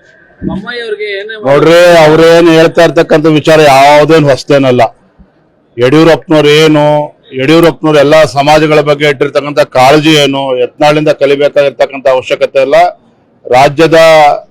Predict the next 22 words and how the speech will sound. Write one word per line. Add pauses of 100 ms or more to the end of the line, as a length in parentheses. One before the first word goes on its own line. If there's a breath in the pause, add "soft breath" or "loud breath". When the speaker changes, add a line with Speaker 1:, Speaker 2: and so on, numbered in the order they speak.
(340)
Speaker 2:
ಪ್ರತಿಯೊಬ್ಬರು
ಕೂಡ
ಗೊತ್ತಿದೆ, (720)
ಯಡಿಯೂರಪ್ಪನವರು (600)
ಒಬ್ಬ
ಜನನಾಯಕರಾಗಿ
ಹೇಗೆ
ನಡ್ಕೊಂಡಿದ್ದಾರೆ. (640)
ಆಡಳಿತ
ಬಂದಾಗ
ಎಡ-,
ರಾಜ್ಯದ
ಮುಖ್ಯಮಂತ್ರಿಗಳಾಗಿ
ಯಾವ
ರೀತಿ
ಈ
ನಾಡಿನ
ಸೇವೆನ
ಮಾಡಿದ್ದಾರೆ,
ರಾಜ್ಯ
ಜನತೆಗೆ
ಗೊತ್ತಿದೆ.